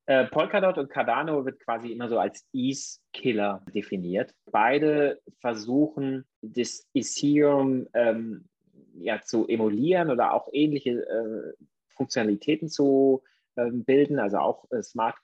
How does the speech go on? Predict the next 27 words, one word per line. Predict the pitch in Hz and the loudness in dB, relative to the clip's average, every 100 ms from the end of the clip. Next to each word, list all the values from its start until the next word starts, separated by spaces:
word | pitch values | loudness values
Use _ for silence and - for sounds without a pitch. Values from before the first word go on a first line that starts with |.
| - | -8
Contract | 131 127 131 123 | -6 -4 -6 -6
zu | - 123 | -4 -2
ermöglichen. | 117 120 120 123 - 123 - - _ _ _ _ | 0 -2 -4 -8 -8 -14 -16 -20 _ _ _ _
Im | 135 110 | -6 0
Gegensatz | 123 139 139 135 - | 2 2 2 0 0
zu | 127 | -2
Ethereum | 117 - 156 175 180 170 | -2 2 4 4 2 0
basieren | 151 117 131 139 | 0 0 0 0
sie | 131 123 | 0 -2
aber | 107 104 | -2 -2
heute | 120 139 156 | 0 0 -2
schon, | 147 143 131 135 131 _ _ _ | -6 -6 -6 -6 -12 _ _ _
äh, | 117 | -8
nicht | 117 131 - | -6 -8 -4
mehr | 123 98 | -2 0
auf | 113 | 0
dem | 120 107 | -2 -4
Proof | - 131 - | -4 -4 -4
of | - - | -6 -4
Work, | 98 110 160 208 - _ _ _ _ | 0 2 2 -2 -12 _ _ _ _
äh, | 117 107 | -8 -4
sondern | 117 120 | -2 -4
auf | 113 | -4
dem | 120 113 | -6 -8
Proof | - 127 107 | -6 -6 -6
of | - 107 | -10 -12
Stake. | - - 92 92 - | -6 -2 -2 -4 -12